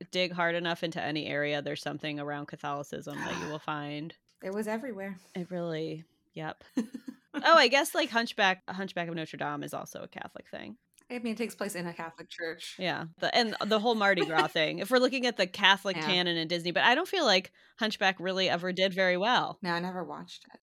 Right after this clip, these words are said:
Speaker 1: I saw it as a ki-, I feel like I was kind of old, but, like, my mom was like, "We need to go see this Disney movie." And we saw it in the theater, and it was like, "Okay." It was kind of depressing.
Speaker 2: I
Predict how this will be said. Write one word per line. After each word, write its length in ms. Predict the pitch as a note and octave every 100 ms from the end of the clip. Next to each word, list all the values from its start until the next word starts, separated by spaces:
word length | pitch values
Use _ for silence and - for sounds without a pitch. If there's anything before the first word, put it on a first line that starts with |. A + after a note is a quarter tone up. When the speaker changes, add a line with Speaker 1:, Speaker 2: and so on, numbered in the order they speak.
| _ -
Speaker 1:
I 120 | A3
saw 160 | B3 D#4+
it 80 | C#4+
as 100 | A3+
a 40 |
ki-, 140 | - -
I 60 | A3
feel 120 | C#4+
like 80 | D4
I 40 |
was 80 | A#3
kind 240 | - A3
of 80 | G3
old, 240 | - E3 E3+
but, 60 |
like, 160 | A#2 E3
my 100 | E3+
mom 220 | E3+ D#3+
was 100 | E3
like, 120 | F3+ A3
"We 120 | D4
need 160 | D4+ G3
to 60 |
go 120 | F3+
see 160 | F#3 A#3
this 140 | A3+
Disney 340 | - C#4 B3+ A3+
movie." 520 | G3 F3 E3+ E3 E3+ _ - - _ -
And 160 | E3+ E3
we 100 | F3
saw 180 | F3
it 80 | F3+
in 80 | F3
the 100 | D#3
theater, 520 | - G3 D3+ D3 F3 -
and 300 | E3+ E3+ E3+
it 80 | G3+
was 180 | G#3 A#3
like, 300 | A#3 A3+ - _ A3
"Okay." 360 | A#3+ F#3 D#3
It 120 | F3+ _
was 80 | -
kind 180 | - A3
of 80 | G#3
depressing. 500 | F#3+ - F#3 E3 D#3+ - G#3
Speaker 2:
I 580 | A3 B3 C4+ C#4 C4